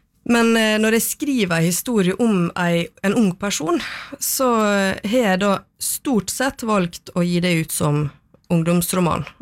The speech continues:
Fordi det handler om et ungt menneske, så jeg prøvde å gå inn i det, eh, på den måten. Men det er jo ikke sånn at voksne lesere, eh, nødvendigvis har tenkt at bøkene mine for ungdom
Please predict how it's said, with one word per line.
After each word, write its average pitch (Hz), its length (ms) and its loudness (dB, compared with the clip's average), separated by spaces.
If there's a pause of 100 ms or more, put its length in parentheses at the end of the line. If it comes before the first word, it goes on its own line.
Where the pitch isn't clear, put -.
(200)
Fordi 262 220 0
det 165 100 2
handler 156 320 2
om 151 100 2
et 147 140 -4
ungt 165 260 -2
menneske, 170 420 -2
så - 120 -2
jeg 185 100 0
prøvde 165 320 0
å 160 60 -4
gå 165 100 0
inn 160 180 2
i 151 60 -2
det, 160 100 -2
eh, 175 440 -2 (200)
på 185 80 -2
den 180 180 2
måten. 220 360 0 (280)
Men 208 80 0
det 220 40 4
er 214 100 4
jo 185 40 0
ikke 247 120 -2
sånn 254 200 2
at 180 120 0
voksne 185 400 0
lesere, 170 600 0 (580)
eh, 175 120 0
nødvendigvis 180 640 2
har 165 100 -2
tenkt 165 500 -4
at 160 180 -6
bøkene 175 380 0
mine 156 200 0
for 175 120 -2
ungdom 165 480 2